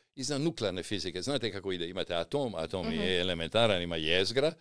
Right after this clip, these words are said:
Speaker 1: nuklearna fizika bavi se nukleosom ili jezgrom. I čovjek bi rekao, vi biste rekli, kako mogu se ja baviti elementarnim česticama koje se pitaju od čega je napravljeno jezgro,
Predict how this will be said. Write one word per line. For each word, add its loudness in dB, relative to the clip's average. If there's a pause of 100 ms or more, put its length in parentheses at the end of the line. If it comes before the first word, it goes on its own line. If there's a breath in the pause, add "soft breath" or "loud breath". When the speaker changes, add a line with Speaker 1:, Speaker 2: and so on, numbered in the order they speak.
(240 soft breath)
Speaker 1:
nuklearna -2
fizika -2
bavi 0
se -4
nukleosom -2
ili -6
jezgrom. -2 (320 soft breath)
I -20
čovjek 0
bi 2
rekao, 0
vi 0
biste 2
rekli, -4
kako -4
mogu -2
se 4
ja -2
baviti -2
elementarnim 0
česticama -2
koje -4
se -4
pitaju -4
od -6
čega -4
je -4
napravljeno -4
jezgro, 0